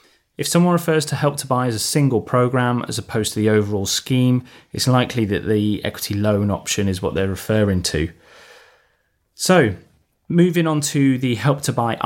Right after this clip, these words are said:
isa, this is a good one for you to at least start with, and it's a good way of saving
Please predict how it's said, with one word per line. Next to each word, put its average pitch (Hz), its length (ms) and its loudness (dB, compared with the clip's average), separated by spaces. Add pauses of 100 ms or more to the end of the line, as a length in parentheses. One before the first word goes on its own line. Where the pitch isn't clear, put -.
isa, 165 500 -2
this - 300 -2
is 131 140 0
a 135 40 0
good 135 280 0
one 120 340 0
for 117 200 -8
you 113 120 0
to 113 160 -4
at - 100 -4
least 127 300 0
start 123 340 -4
with, 139 280 2
and 110 120 -2
it's - 200 -4
a 113 40 -2
good 104 220 -4
way 104 240 -2
of 101 80 -6
saving 123 720 -2